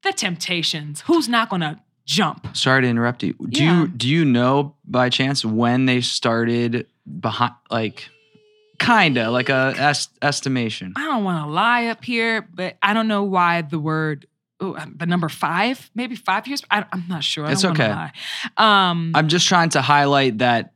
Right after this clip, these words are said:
Speaker 2: these things take time.
Speaker 1: It takes, um,
Speaker 2: <laughs>
Speaker 1: definitely, like, years.
Speaker 2: Yeah.
Speaker 1: Definitely years. And I think that we were kinda lucky in that from, from the ground up, you know, with working with the actors, that we came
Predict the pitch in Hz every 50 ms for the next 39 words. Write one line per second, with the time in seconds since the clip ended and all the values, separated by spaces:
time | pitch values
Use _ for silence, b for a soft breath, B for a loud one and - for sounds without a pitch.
0 | _ - - 143 156 - - 151 139 127 - - 123 104 101 - 226 247 214 214
1 | 202 - - 311 311 - - - _ - 262 262 233 196 190 160 160 180 - 311
2 | 302 370 359 320 277 247 160 160 220 254 240 160 151 127 175 - 139 147 139 123
3 | 247 247 - - 262 214 196 180 180 202 202 170 151 147 160 - B B B B
4 | B 208 214 247 302 349 - 254 202 202 185 - 170 226 254 226 202 - - -
5 | 175 165 165 147 147 156 185 214 233 - - 165 135 - - - _ - 180 175
6 | 165 156 147 170 160 156 151 - - _ _ _ _ - - - - - 208 190
7 | 185 180 170 165 - _ _ _ _ _ - 220 190 180 175 165 170 160 - 180
8 | 180 180 175 175 165 165 - - 196 175 143 127 - _ - - _ _ _ _
9 | _ _ _ _ _ _ _ _ - 214 202 180 160 151 147 156 156 185 180 180
10 | 180 180 180 185 185 - 180 160 151 165 170 180 - - _ - 170 151 180 180
11 | 175 165 175 175 175 - - 165 151 147 147 151 156 - - 185 - 202 175 175
12 | 190 202 202 190 156 _ - - - 196 220 233 220 175 156 143 139 143 147